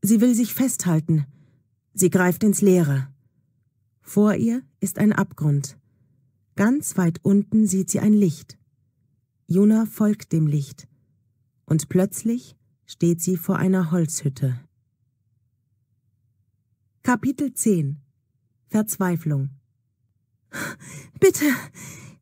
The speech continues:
ich muss sofort telefonieren. Ich habe mich verlaufen. Bitte, wo ist das Telefon? Langsam öffnet sich die Tür.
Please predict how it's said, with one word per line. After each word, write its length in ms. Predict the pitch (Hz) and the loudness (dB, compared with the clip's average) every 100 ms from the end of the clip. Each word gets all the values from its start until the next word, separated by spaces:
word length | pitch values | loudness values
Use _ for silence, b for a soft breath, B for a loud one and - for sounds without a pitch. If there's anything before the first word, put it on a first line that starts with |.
| - | -6
ich 160 | 370 349 | 0 4
muss 180 | 339 | 4
sofort 440 | 349 339 - 359 - | 4 2 2 -2 -2
telefonieren. 840 | 349 349 - 370 359 370 320 247 - B B B B B - | 0 0 2 4 4 4 2 0 -6 B B B B B -2
Ich 200 | 349 294 | 0 0
habe 200 | 330 339 | 0 0
mich 200 | 330 - | -2 0
verlaufen. 640 | 339 320 349 - 220 - B B B B B - | 2 2 2 0 -4 -8 B B B B B -4
Bitte, 260 | 427 - 320 254 B B B B _ - | -2 0 0 -2 B B B B _ -2
wo 200 | 359 403 | 0 2
ist 140 | 415 381 | 0 -2
das 160 | - | -4
Telefon? 760 | - 403 370 349 - 220 208 - _ _ _ _ _ _ _ _ _ - | 0 2 4 2 0 0 -2 -6 _ _ _ _ _ _ _ _ _ -6
Langsam 600 | 170 185 226 226 240 247 - | -2 0 0 0 -2 -6 -6
öffnet 380 | 185 175 180 | -6 -2 -2
sich 180 | - 165 | -2 -6
die 160 | 202 - | -4 -4
Tür. 400 | - 190 139 | -2 -2 -2